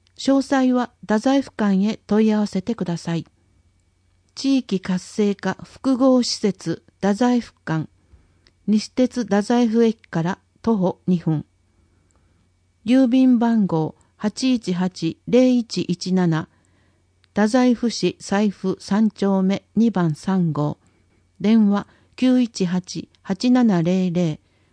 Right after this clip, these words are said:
ファックス九一八八七零一。メールアドレス、太宰府ハイフンケーエーエヌアットマークシーアイティーワイドッ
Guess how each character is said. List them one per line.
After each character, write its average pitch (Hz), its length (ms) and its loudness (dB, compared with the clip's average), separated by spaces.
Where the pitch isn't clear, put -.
フ 220 100 -4
ァ 226 40 0
ッ - 20 -20
ク - 100 -18
ス - 280 -8
九 247 280 2
一 226 240 -4
八 180 440 -6
八 247 300 -2
七 226 320 2
零 202 280 0
一。 - 360 -6
メ 254 260 4
ー - 20 0
ル 240 200 0
ア 226 60 2
ド 190 140 2
レ 165 140 -2
ス、 - 220 -14
太 214 220 0
宰 226 320 4
府 - 300 -6
ハ 240 220 -2
イ 214 80 2
フ 165 200 -4
ン 156 160 -2
ケ 240 260 4
ー - 100 -4
エ 220 240 2
ー - 80 -8
エ 208 120 2
ヌ 165 220 2
ア 180 80 -2
ッ 190 80 -4
ト 226 100 0
マ 214 200 2
ー 175 60 0
ク - 280 -6
シ 254 300 0
ー - 120 -6
ア 233 120 2
イ 190 120 0
テ - 180 -2
ィ 220 120 0
ー 214 60 0
ワ 208 180 0
イ 170 100 -2
ド 165 140 -2
ッ 165 60 -6